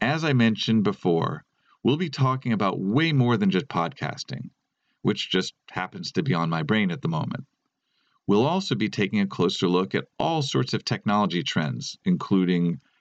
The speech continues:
how new battery and power distribution technologies are changing the way and speed with which we keep our devices powered up. Very important. What's going on in the world of sleep technology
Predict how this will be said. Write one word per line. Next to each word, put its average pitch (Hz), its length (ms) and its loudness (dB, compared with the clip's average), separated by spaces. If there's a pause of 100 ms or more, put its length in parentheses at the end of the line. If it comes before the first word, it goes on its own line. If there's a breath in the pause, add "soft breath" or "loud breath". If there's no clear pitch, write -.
(160)
how 117 220 0
new 123 240 4
battery 104 680 -2
and 87 180 -2
power 139 320 0
distribution 90 680 -2
technologies 82 800 -2
are 95 60 0
changing 123 460 2
the 110 100 4
way 95 400 2
and 87 140 -4
speed 123 460 0
with 95 200 0
which 92 220 -2
we 107 100 0
keep - 260 -4
our 92 80 -2
devices 87 540 -4
powered - 360 -2
up. 151 220 -4 (680)
Very 104 220 2
important. 82 520 -4 (1080)
What's 127 340 0
going 143 260 4
on 127 200 4
in 123 60 2
the 113 80 2
world 110 280 4
of 110 80 0
sleep - 300 -2
technology 76 800 -2